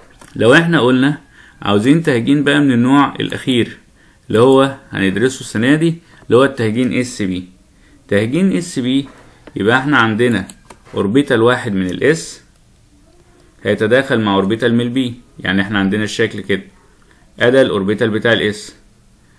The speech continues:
وده التلات اوربيتالات بتوع البي. هنقول احنا عاوزين اتنين بس يتداخلوا، فيتداخل الاس مع اقرب واحد ليه اللي هو مين؟ البي اكس، فيعمل لنا اتنين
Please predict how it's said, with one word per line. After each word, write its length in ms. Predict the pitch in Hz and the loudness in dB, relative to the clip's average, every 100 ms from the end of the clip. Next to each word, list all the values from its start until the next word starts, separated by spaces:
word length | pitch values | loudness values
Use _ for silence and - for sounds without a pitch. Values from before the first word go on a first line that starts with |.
| _ _ _ - | _ _ _ -2
وده 340 | 101 110 127 131 - | 2 4 4 2 -4
التلات 340 | - 120 120 | 0 2 2
اوربيتالات 460 | 113 101 101 107 110 | -2 -4 -2 -2 -2
بتوع 260 | 104 117 | -2 0
البي. 340 | 110 98 95 95 - _ _ _ _ - - - | 2 0 -4 -6 -14 _ _ _ _ -20 -20 -10
هنقول 240 | 110 123 143 | 0 2 2
احنا 160 | 131 | 2
عاوزين 240 | 117 113 135 | 0 0 0
اتنين 280 | 131 135 135 | 2 0 2
بس 240 | 131 131 | 0 0
يتداخلوا، 500 | 110 107 101 98 - _ _ _ _ _ | -2 0 -2 -4 -10 _ _ _ _ _
فيتداخل 520 | - 101 110 120 131 135 | 0 0 2 0 0 0
الاس 640 | 113 - 135 147 - - - - _ - _ _ _ | -2 -2 -4 -4 -10 -16 -18 -20 _ -20 _ _ _
مع 300 | - 101 113 | -2 0 2
اقرب 220 | 131 120 110 | 2 2 0
واحد 320 | 123 117 107 | -2 -2 -2
ليه 180 | 117 120 | -2 0
اللي 140 | 110 | 2
هو 160 | 117 113 | 2 2
مين؟ 300 | 110 110 - | 0 -2 -4
البي 400 | 101 98 95 90 | -4 0 0 -2
اكس، 280 | - - - _ _ - - - - | -8 -16 -20 _ _ -20 -20 -20 -4
فيعمل 460 | 98 113 113 117 120 | 0 2 2 2 2
لنا 180 | 135 | 2
اتنين 500 | 123 123 120 127 143 | 0 -2 -2 -2 -4